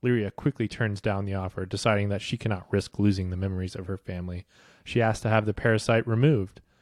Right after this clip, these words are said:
"Just straight up, get it out of me." Mateo agrees, and through her act, he is reminded that without his past, he would not be who he is. Her act inspires him to send on the intercepted message that Lyria tried to get out to Mars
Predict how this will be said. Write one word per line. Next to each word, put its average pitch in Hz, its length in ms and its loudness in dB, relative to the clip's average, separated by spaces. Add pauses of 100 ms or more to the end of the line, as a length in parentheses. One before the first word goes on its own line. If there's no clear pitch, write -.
(380)
"Just 120 200 -6
straight 131 280 2
up, 131 260 -2
get 135 160 0
it 135 80 6
out 117 180 6
of 113 60 -2
me." 87 220 -14 (520)
Mateo 117 520 2
agrees, 101 680 -2
and 110 220 -6
through 127 200 4
her 131 280 0
act, 104 380 -4 (240)
he 165 160 0
is 160 160 4
reminded 139 560 2 (320)
that 117 160 -6
without 123 300 0
his 127 160 -2
past, - 580 -6
he 120 100 -2
would 113 140 0
not 113 280 0
be 113 180 -2
who 120 200 -2
he 113 160 0
is. 110 340 -6 (320)
Her - 160 -4
act 120 280 -4
inspires 123 580 4
him 104 140 -4
to 92 180 -6
send 147 300 2
on 107 240 2
the 107 120 -6
intercepted 131 600 -2
message 107 460 -4
that 104 140 -4
Lyria 107 320 2
tried 110 360 2
to 113 60 -6
get 113 120 2
out 107 200 0
to - 80 -2
Mars 95 420 -2